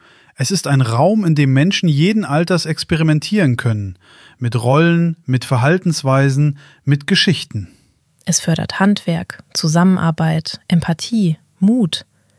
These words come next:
Speaker 2: und macht dabei verdammt viel Spaß.
Speaker 1: Ein Hobby, das Grenzen überwindet.
Speaker 2: Und wenn ihr jetzt neugierig geworden seid, der Einstieg ist einfacher als gedacht. Es gibt Veranstaltungen für jeden Erfahrungslevel.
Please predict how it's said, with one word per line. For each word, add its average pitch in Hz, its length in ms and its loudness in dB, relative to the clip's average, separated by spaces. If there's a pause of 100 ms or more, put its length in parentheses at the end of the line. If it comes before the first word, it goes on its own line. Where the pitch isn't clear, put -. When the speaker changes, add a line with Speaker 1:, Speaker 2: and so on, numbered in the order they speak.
(440)
Speaker 2:
und 233 280 -2
macht 196 240 0
dabei 170 280 0
verdammt - 580 -4
viel - 140 -10
Spaß. - 480 -6 (680)
Speaker 1:
Ein 113 260 0
Hobby, 208 360 2
das 185 260 0
Grenzen 139 480 0
überwindet. 107 760 -2 (840)
Speaker 2:
Und 175 160 2
wenn 165 140 2
ihr 156 100 0
jetzt 156 320 -4
neugierig 175 480 0
geworden 156 400 2
seid, 165 440 -2 (600)
der 170 120 -2
Einstieg 185 600 -2
ist - 300 -8
einfacher 214 420 -2
als 160 220 -4
gedacht. - 480 -6 (880)
Es - 120 -2
gibt - 180 -4
Veranstaltungen 208 840 0
für - 160 -2
jeden 170 320 2
Erfahrungslevel. 156 880 -4